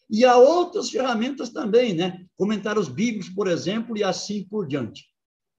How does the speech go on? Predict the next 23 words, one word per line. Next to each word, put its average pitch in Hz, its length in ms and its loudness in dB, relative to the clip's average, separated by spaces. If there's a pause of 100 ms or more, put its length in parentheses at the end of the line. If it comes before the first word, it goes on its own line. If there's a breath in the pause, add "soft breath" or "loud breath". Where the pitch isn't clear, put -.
(200)
E 175 100 -4
também 226 380 2
os 185 100 -2
livros 233 480 -4
de 208 80 0
Ellen 226 280 -2
White, 226 300 -2
especialmente 208 520 -8
os - 60 -20
que - 100 -20
comentam 220 440 -8
a 208 100 -4
Bíblia. 151 460 -6 (380)
Você 180 420 -4
pode, 196 460 -4
então, 208 280 -4
usar 196 320 -2
esse - 120 -6
material. 185 760 -2 (160)
Existe 190 400 -2
tanto 226 340 -4
em 185 160 -4
papel 214 800 -2